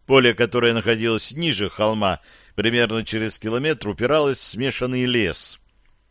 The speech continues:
Правее лесной опушки возвышались какие-то строения довольно необычной формы, похожие на виноградные грозди или комки попкорна, слипшегося от пролитой Кока-Колы.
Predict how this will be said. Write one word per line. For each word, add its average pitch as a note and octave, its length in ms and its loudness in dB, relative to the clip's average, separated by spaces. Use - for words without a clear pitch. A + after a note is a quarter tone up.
Правее A2+ 300 4
лесной A2 340 0
опушки G2 560 -4
возвышались C3 680 0
какие-то A#2+ 460 -4
строения G#2+ 920 0
довольно C#3+ 360 -2
необычной A#2 540 -2
формы, D2+ 500 -8
похожие C3+ 720 0
на G2+ 80 0
виноградные C#3 720 2
грозди D3 520 0
или C3 480 -4
комки B2+ 460 -2
попкорна, F#2 840 -2
слипшегося C3+ 840 0
от A2 220 2
пролитой A#2 760 -2
Кока-Колы. E2+ 760 -6